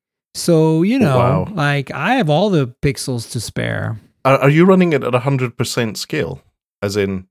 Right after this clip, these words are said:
Speaker 2: one pixel is one in the user
Speaker 1: No,
Speaker 2: interface?
Speaker 1: no. Um, I don't know what Apple does
Speaker 2: <laughs>
Speaker 1: there, you know, and, uh, there's a way to, to optimize that. I think they, they do some trickery. But, like, it takes up, you know, on a twenty-seven inch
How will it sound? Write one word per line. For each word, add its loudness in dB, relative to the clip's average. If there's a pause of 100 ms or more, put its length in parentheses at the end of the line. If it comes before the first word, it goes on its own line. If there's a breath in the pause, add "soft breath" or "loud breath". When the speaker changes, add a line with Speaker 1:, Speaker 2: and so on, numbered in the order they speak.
(140)
Speaker 2:
one 0
pixel -4
is -4
one -4
in -2
the -2
user 0
Speaker 1:
No, 6
Speaker 2:
interface? 4
Speaker 1:
no. 0 (140)
Um, -2
I -2
don't 2
know 0
what -2
Apple -8
does -4
Speaker 2:
<laughs> -4
Speaker 1:
there, -2
you -4
know, -2
and, -6
uh, -14
there's 0
a 4
way 2
to, -2
to -4
optimize -4
that. -4
I -4
think -6
they, -6
they -6
do -4
some -8
trickery. -8 (460 loud breath)
But, 0
like, 2
it 0
takes -4
up, -2
you 0
know, -2
on 0
a 2
twenty-seven -2
inch -6